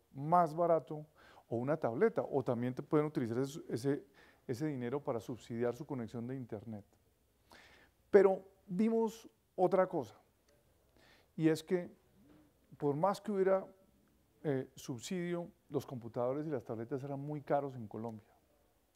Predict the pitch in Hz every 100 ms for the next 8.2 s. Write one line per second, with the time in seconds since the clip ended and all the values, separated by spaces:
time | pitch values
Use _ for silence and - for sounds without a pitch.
0 | _ _ _ - - - - 151 139 147
1 | 170 185 185 185 175 147 113 - - -
2 | 127 143 156 185 175 139 170 165 147 123
3 | 120 123 147 160 135 120 127 160 156 185
4 | 202 185 190 180 175 180 156 127 127 147
5 | 131 110 135 123 104 _ _ - - -
6 | 139 165 165 165 156 131 113 127 139 147
7 | - - 147 123 120 131 139 110 117 123
8 | 117 -